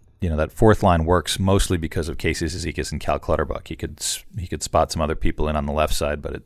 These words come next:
it, as long as he's got the two C Cs, he's, he's good with that. On the top line, Barzal and Eberle are really the kind of the inseparable couple. When they're going well, that's what he wants. And, and that second line, it's Beauvillier and Brock Nelson. And they've really been a consistent pair,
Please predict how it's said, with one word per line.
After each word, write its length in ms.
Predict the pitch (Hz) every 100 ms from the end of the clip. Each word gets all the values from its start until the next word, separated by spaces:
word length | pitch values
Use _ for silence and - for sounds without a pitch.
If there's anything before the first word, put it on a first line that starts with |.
| -
it, 200 | 80 69
as 160 | 85 90
long 160 | 90
as 100 | 87
he's 140 | 90 78
got 260 | 80 80 _ _ _
the 80 | 90
two 200 | - 90
C 240 | - 90
Cs, 420 | 80 92 82 76 -
he's, 220 | 82 78 -
he's 220 | - 80
good 160 | 87
with 140 | 76 76
that. 260 | 73 71 - - _ _ - _ -
On 100 | 87
the 60 |
top 320 | - 95 85
line, 380 | 92 85 78 73 - _ -
Barzal 420 | - 87 85 87 80
and 120 | 71
Eberle 340 | 85 80 76
are 100 | 73
really 220 | 78 76
the 140 | 73 76
kind 180 | - 80
of 60 |
the 100 | 73
inseparable 580 | 76 71 82 - 76 78
couple. 380 | - 85 - 69
When 140 | 71
they're 160 | 71 82
going 320 | 80 80 78
well, 380 | 78 80 76 76
that's 340 | 78 76 -
what 100 | 78
he 80 | 73
wants. 400 | 78 78 73 -
And, 200 | 80 76 -
and 140 | 87
that 160 | 80 -
second 360 | 110 107 104
line, 260 | 90 85 78
it's 120 | -
Beauvillier 640 | - 82 87 85 80 76
and 100 | 73
Brock 300 | 73 73 -
Nelson. 460 | 87 87 - 78 78 - - - - - _
And 180 | - 92
they've 160 | 113 127
really 200 | 123 113
been 120 | 104
a 60 | 104
consistent 560 | - 95 101 - 90
pair, 540 | - 95 98 92 -